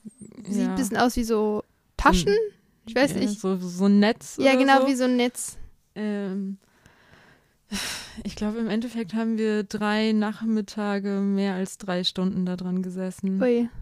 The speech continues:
Speaker 2: Also es hat echt viel, viel länger gedauert,
Speaker 1: Sehr
Speaker 2: als wir
Speaker 1: geduldig,
Speaker 2: dachten.
Speaker 1: auf jeden Fall.
Speaker 2: Ja.
Speaker 1: Und du meintest noch, du warst beim Ferienalarm, richtig?
Speaker 2: Genau.
Speaker 1: Was hast du da gema-, genau gemacht?
Speaker 2: Ähm, ich hab beim Ferienalarm eine Gruppe mitbetreut, ähm,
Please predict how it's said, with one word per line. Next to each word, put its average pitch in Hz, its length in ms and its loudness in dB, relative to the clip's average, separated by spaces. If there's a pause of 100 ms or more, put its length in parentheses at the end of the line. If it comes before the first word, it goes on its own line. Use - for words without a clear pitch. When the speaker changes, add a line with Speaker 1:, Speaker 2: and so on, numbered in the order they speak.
(180)
Speaker 2:
Also 190 140 -4
es 190 140 -8
hat 196 140 -4
echt 190 220 -4
viel, 220 240 -4
viel 208 120 -4
länger 196 260 -2
gedauert, 190 240 -4
Speaker 1:
Sehr 240 100 -2
Speaker 2:
als 240 120 -4
wir 202 80 -4
Speaker 1:
geduldig, 240 500 2
Speaker 2:
dachten. 247 140 -2
Speaker 1:
auf - 80 -20
jeden 240 240 -4
Fall. 247 320 -8
Speaker 2:
Ja. 202 220 -2 (960)
Speaker 1:
Und 269 260 6
du 262 80 0
meintest 262 360 4
noch, 262 140 -2
du 254 140 -4
warst 254 180 2
beim 240 220 2
Ferienalarm, 226 1500 -4 (260)
richtig? 269 200 -2
Speaker 2:
Genau. 180 260 2 (240)
Speaker 1:
Was 254 140 -2
hast 247 160 -4
du 240 60 -4
da 233 180 0
gema-, 269 260 -2 (100)
genau 269 260 -2
gemacht? 277 460 -6 (280)
Speaker 2:
Ähm, 196 420 -2
ich 202 140 -8
hab 208 100 -6 (240)
beim 190 340 -4
Ferienalarm 233 800 -4
eine 196 340 0
Gruppe 277 360 -2
mitbetreut, 294 880 -8 (540)
ähm, 208 680 0